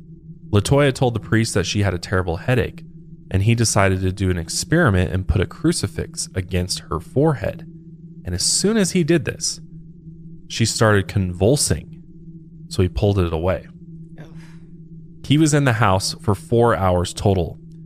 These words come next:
Speaker 1: and he determined that there was a presence there that needed to be exorcised. He also thought the presence had attached itself to Latoya. He went around and sprinkled holy water and said a prayer before he left.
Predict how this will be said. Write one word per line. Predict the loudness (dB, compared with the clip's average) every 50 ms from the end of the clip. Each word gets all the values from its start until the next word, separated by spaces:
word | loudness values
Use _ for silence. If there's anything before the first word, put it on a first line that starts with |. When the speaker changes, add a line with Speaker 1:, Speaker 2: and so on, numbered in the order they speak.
| -8 0
Speaker 1:
and | 2 2 4
he | 4 4 2
determined | 2 2 0 0 2 2 4 4 4 4 4
that | 2 2
there | 2 2
was | 2 2 0
a | -2
presence | -4 0 2 2 4 4 2 0 0 2
there | 2 4 4 4
that | 4 2 0 0
needed | 0 0 0 0 -2 -4
to | -4
be | -6 -6 -4 -2
exorcised. | -2 -2 -2 -4 -8 -8 -6 -4 -6 -6 -6 -12 -14 -14 -14 -18 -18 -18 -18 -18 -16 -6 2
He | 4
also | 4 4 6 4 2
thought | 2 2 0 0
the | 0 -6
presence | 0 2 2 2 2 2 -2 -2 -4
had | -2 0 0 0
attached | 0 -4 -6 -12 -10 -6 -6 -6 -6 -8 -10
itself | -10 -8 -8 -2 0 0 0 0 -2 -8 -16 -18 -16 -14 -6
to | 0 2 4 4 4 2 -2
Latoya. | -4 -4 -6 -6 -4 -2 0 2 2 0 -2 -8 -16 -18 -20 -20 -20 -20 -18 -20 -20 -18 -18 -4 2
He | 4 4
went | 6 6 6
around | 4 4 4 2
and | 0
sprinkled | -2 0 -2 -2 0 0 -2 -2 2
holy | 2 2 4 4 4
water | 4 4 2 2 2 0
and | 0 0
said | 0 0 0
a | 0
prayer | -2 0 0 2 2 2
before | 0 -2 0 0 0 0
he | 2
left. | 0 2 2 0 0 -2 -6 -14